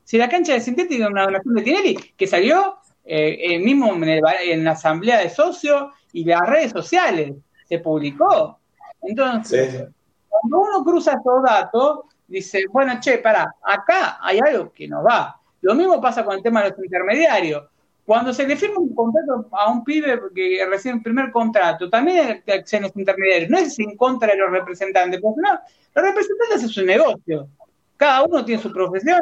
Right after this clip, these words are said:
Speaker 1: los representantes defienden a, a su jugador como un abogado repre-, representa a su defendido. Ahora, lo que ligan los intermediarios y lo que va al club, ¿cómo lo hace figurar? A ver, ¿qué te dan un recibo?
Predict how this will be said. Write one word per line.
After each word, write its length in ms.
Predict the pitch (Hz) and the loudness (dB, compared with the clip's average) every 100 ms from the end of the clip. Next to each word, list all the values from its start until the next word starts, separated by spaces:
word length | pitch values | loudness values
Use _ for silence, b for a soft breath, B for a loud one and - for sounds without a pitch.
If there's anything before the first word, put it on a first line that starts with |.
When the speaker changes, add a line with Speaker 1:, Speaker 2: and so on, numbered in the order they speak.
| 240 | 0
Speaker 1:
los 120 | 180 | -4
representantes 600 | 180 185 226 262 359 220 | -4 -2 0 0 0 0
defienden 420 | 170 165 214 185 | 0 0 -4 0
a, 260 | 165 156 156 B B _ | 2 0 -2 B B _
a 120 | 214 | -4
su 140 | - | -2
jugador 520 | 180 196 233 311 339 226 | -4 0 4 4 4 0
como 180 | 165 | -6
un 80 | 170 | -4
abogado 480 | 185 180 233 262 202 | 0 2 2 2 2
repre-, 440 | 175 180 170 185 | 0 -8 -8 -4
representa 420 | 175 175 180 220 196 | -4 -4 -4 -4 -4
a 40 | |
su 100 | 180 | -4
defendido. 680 | 175 170 208 294 233 156 147 b b b - | -4 -2 0 2 2 0 -2 b b b -2
Ahora, 640 | 180 233 247 214 170 143 139 - _ _ _ _ | 2 4 4 2 2 -2 -8 -20 _ _ _ _
lo 200 | 185 233 | -2 0
que 160 | 247 311 | 0 -2
ligan 320 | 415 427 359 | 0 0 -2
los 120 | 233 | -2
intermediarios 960 | 233 226 226 226 226 196 170 156 151 151 | -2 0 0 0 2 2 2 0 -6 -4
y 60 | 180 | -4
lo 160 | 196 | -2
que 120 | 202 | 0
va 160 | 220 359 | 2 2
al 120 | 320 | 0
club, 460 | 285 320 262 226 - _ _ _ _ | -4 -4 -4 -6 -12 _ _ _ _
¿cómo 380 | 381 427 359 247 | 0 0 0 0
lo 100 | 226 | 0
hace 220 | 226 359 | 0 -4
figurar? 720 | 269 226 208 254 330 330 330 _ _ | -4 -6 -2 2 2 0 -4 _ _
A 100 | - | 0
ver, 240 | 226 180 165 | 2 0 -4
¿qué 120 | 277 | -4
te 120 | 262 | -2
dan 100 | 220 | -2
un 80 | 202 196 | -2 -4
recibo? 760 | 185 285 330 269 165 147 147 | -4 -2 0 2 0 -2 -8